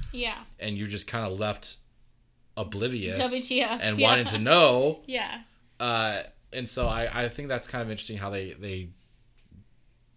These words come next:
Speaker 2: found a way to engage you into a character that you literally had no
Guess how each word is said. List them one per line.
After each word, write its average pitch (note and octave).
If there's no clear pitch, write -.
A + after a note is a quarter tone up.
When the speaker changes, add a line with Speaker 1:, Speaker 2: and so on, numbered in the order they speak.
Speaker 2:
found D3
a C#3
way C3
to A#2+
engage A2
you G#2
into G#2+
a G2
character G#2
that F#2+
you G2
literally G#2+
had F#2+
no F#2+